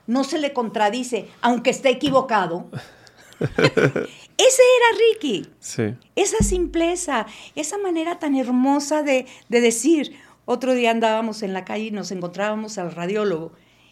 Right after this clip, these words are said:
Speaker 1: y dice, "Ay, Ricky, hace mucho que no te veo". "Desde que mi mamá descubrió que en la C M Q las, las tomografías salen más baratas.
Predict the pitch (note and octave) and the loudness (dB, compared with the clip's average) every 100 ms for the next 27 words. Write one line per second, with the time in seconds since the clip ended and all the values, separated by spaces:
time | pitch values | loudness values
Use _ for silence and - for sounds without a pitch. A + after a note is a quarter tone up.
0 | _ G3 F#3 F3 F3 F3 - E3 D3+ - | _ -8 -6 -4 -4 -4 -4 -4 -2 -4
1 | - - G#3+ B3+ C#4+ C#4 C#4+ C#4 C#4+ C4+ | -2 -4 -2 -2 0 2 2 2 0 0
2 | B3+ C4 B3+ G#3+ A#3+ F#4 - - _ _ | 0 2 4 6 4 2 -4 -14 _ _
3 | _ _ _ _ F3+ G#3+ G3+ G3+ G3 G3 | _ _ _ _ 2 4 6 4 2 2
4 | F#3+ F#3+ F#3+ F#3+ G#3 A#3+ - G3+ F#3 G#3 | 2 0 -2 -2 -2 -2 -4 -4 -2 -2
5 | E4 C#4 - _ - F#3+ F3+ F3 G3 G#3 | -2 -4 -10 _ -4 -2 0 -2 0 0
6 | G#3 G#3 D4+ D#4+ - - _ _ _ - | 0 -2 -2 -2 -6 -14 _ _ _ -4
7 | F#3 F3 - - - E3+ E3 - F3 F3+ | -2 0 -4 -6 0 2 2 2 4 4
8 | F3 F3 C4 A3+ G3+ F3 E3+ E3 D3 D3+ | 2 4 2 4 4 4 4 2 0 -2
9 | D3 - - - | -4 -12 -20 -20